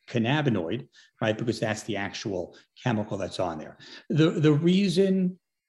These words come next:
that they're called that is because they either look like T H C chemically, right? If you looked at the structure on a piece of paper, and most of them don't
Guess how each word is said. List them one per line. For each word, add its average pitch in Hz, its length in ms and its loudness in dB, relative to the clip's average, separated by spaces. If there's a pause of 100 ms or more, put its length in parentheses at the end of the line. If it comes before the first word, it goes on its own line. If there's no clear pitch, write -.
(120)
that 131 360 0
they're 113 160 0
called 120 400 -2
that 143 340 0 (260)
is 113 120 0
because 120 480 -2
they 110 340 -4 (240)
either 127 300 4
look 135 420 2
like 87 500 -2 (1400)
T 143 260 2
H 104 300 0
C 113 340 0
chemically, 117 720 -2 (380)
right? 110 100 -2
If 107 100 -4
you 117 80 2
looked 120 280 0
at - 60 -20
the 113 80 -4
structure - 600 -4
on 104 120 -4
a 92 40 -6
piece 151 240 -4
of 92 80 -10
paper, 131 440 0 (120)
and 143 160 6
most 180 300 6
of 165 80 4
them 131 280 2 (180)
don't 120 440 2